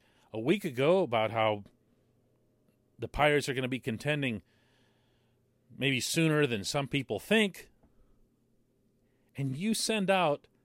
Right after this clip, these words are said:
a player who had completely cemented a really important position and who you still had his rights to for the next four years at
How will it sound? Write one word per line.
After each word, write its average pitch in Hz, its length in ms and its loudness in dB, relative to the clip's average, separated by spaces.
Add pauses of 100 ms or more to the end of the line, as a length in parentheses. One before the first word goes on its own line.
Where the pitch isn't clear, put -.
(640)
a 120 60 -6
player 202 600 2 (260)
who 175 180 -2
had 156 240 2 (140)
completely 214 840 0
cemented 190 800 0 (360)
a 151 100 0
really 247 600 0
important 233 520 2
position 156 560 -4 (500)
and 185 300 0 (1300)
who 240 140 -2
you 240 240 2
still 262 500 -2
had 202 360 2 (200)
his 160 260 -4
rights 226 360 -4
to 170 180 -2
for 160 120 -10
the 156 80 -6
next 170 240 -6
four 240 240 -8
years 190 540 -4 (1080)
at 156 260 -2